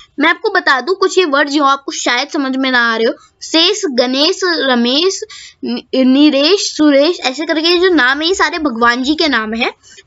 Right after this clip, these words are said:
भगवानों के नाम हैं। और फिर आनंद, अखंड, अभेद, अब-, अछेद, ये सारी वो क्वालिटीज है जो इन भगवानों ने कृष्ण जी के द्वारा कृष्ण जी को बताई है। मैं आपको लाइंस पढ़ा देता हूँ, यहाँ पे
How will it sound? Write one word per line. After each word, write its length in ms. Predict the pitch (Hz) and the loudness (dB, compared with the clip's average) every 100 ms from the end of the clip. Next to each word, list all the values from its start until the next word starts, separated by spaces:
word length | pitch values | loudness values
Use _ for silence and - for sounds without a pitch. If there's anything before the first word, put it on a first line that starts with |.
| 233 | 0
भगवानों 720 | 254 247 247 247 285 330 320 | 2 4 4 2 -2 -2 0
के 120 | 330 | 0
नाम 300 | 269 220 226 | 0 0 -4
हैं। 200 | 226 339 - - _ | -4 -6 -6 -20 _
और 120 | 254 302 | -2 -2
फिर 340 | - 311 320 605 _ _ - | -2 -2 -2 -4 _ _ -2
आनंद, 420 | 254 277 370 403 | -2 0 -2 0
अखंड, 600 | 381 - - 285 285 359 381 - - | -2 -4 -6 -2 0 0 -2 -4 -4
अभेद, 440 | 262 220 269 302 330 | -4 0 0 0 -2
अब-, 260 | 233 254 214 _ _ _ _ | -4 -4 -8 _ _ _ _
अछेद, 360 | 240 - 311 370 | -4 0 0 2
ये 160 | 285 320 | 2 2
सारी 280 | 330 320 370 | 0 0 0
वो 120 | 320 | 0
क्वालिटीज 720 | - 294 247 240 240 339 349 | -2 0 2 0 -2 0 0
है 140 | 311 294 | 0 0
जो 160 | 320 | 0
इन 160 | 349 330 | 2 2
भगवानों 580 | 262 240 240 233 269 285 | 2 2 0 0 -2 -2
ने 160 | 254 523 - - - | 0 -4 -8 -12 -2
कृष्ण 340 | 294 311 381 | 0 2 2
जी 160 | 320 311 | 2 2
के 160 | 339 | 0
द्वारा 520 | 320 285 233 226 - 311 | 0 2 2 0 -4 -6
कृष्ण 560 | - - 294 - 330 | -8 -4 -4 0 0
जी 120 | 254 | 0
को 140 | 240 330 | 0 0
बताई 400 | 294 247 226 220 | 0 0 0 0
है। 60 | |
मैं 140 | 214 220 | -2 -2
आपको 200 | 220 240 | -2 -2
लाइंस 360 | 226 226 302 - | 0 0 -2 -2
पढ़ा 240 | 294 233 | 0 0
देता 260 | 220 214 208 | -2 -6 -8
हूँ, 220 | 214 269 | -10 -6
यहाँ 160 | 233 214 | -4 -2
पे 140 | 330 | -4